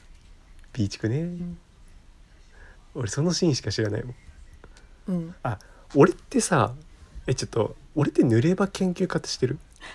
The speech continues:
Speaker 2: <laughs> キモ。トークの入り。
Speaker 1: <laughs> あの、この女優濡れ場して、あの、してるしてないクイズ俺答えられんのよ。
Speaker 2: えー。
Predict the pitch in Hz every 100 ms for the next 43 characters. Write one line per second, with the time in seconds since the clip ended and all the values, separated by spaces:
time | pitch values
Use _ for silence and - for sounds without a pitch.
0 | - - - 440 - - - - 202 262
1 | - - - - 294 - 214 185 165 165
2 | 165 196 - - - - - - - -
3 | - 403 - - - - - - - -
4 | - - - - - - - 117 104 104
5 | - - 170 202 190 180 170 143 110 139
6 | 156 160 - - 165 - 101 98 98 -
7 | - - - - 160 147 - 131 131 -
8 | 110 110 - - 117 120 110 - 233 277
9 | 285 285